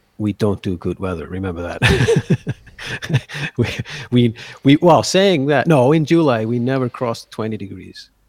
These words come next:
Celsius. So we never reached, uh, we never reached the seventies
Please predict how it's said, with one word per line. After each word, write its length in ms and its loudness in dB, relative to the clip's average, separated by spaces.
Celsius. 580 -12
So 160 -18
we 120 -10
never 420 -8
reached, 560 -12
uh, 280 -10
we 80 -6
never 200 -4
reached 260 -6
the 80 -14
seventies 600 -12